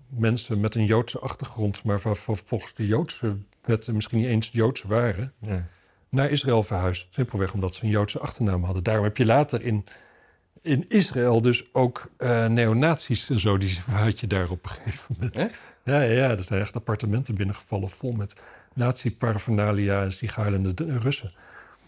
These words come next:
Speaker 1: Dus, ehm,
Speaker 2: Ziek huilende Russen, ik verstond het eerst niet, daarom
Speaker 1: <laughs>
Speaker 2: moest het even, ja.
Speaker 1: Ehm, nee, kijk, de, de oorlog die we, die, die, die,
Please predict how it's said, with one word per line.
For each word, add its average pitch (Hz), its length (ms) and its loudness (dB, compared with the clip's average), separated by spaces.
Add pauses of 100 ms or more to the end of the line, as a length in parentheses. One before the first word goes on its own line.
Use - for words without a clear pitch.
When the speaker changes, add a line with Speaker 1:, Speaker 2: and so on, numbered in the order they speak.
(240)
Speaker 1:
Dus, 131 400 2 (220)
ehm, 143 200 4
Speaker 2:
Ziek 139 400 0
huilende 123 460 2
Russen, 113 360 -2
ik 95 100 -4
verstond 127 360 -2
het 113 100 -2
eerst 98 240 -2
niet, 98 140 -6
daarom 95 240 -2 (260)
Speaker 1:
<laughs> 123 220 6
Speaker 2:
moest 101 140 -2
het 104 160 -6
even, 104 460 -2
ja. 104 180 0 (920)
Speaker 1:
Ehm, 160 380 2 (1800)
nee, 165 440 6 (100)
kijk, 160 320 2 (960)
de, 147 380 0
de 147 160 2
oorlog 165 260 4
die 147 160 4
we, 147 220 2
die, 127 220 4
die, 131 440 2
die, 131 400 0